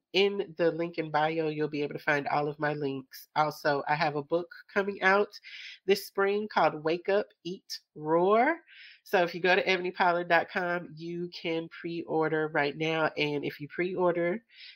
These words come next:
you will receive a special gift from me with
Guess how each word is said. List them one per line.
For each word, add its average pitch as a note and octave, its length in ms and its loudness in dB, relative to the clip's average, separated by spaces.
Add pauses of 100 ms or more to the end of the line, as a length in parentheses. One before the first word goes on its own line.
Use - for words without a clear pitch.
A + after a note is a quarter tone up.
you D#3+ 240 -4
will D#3 180 4
receive D3+ 320 -2
a D3+ 40 -2
special D3 340 -2
gift C#3 340 -4
from C#3 180 -4
me C3+ 420 -4
with C#3 340 2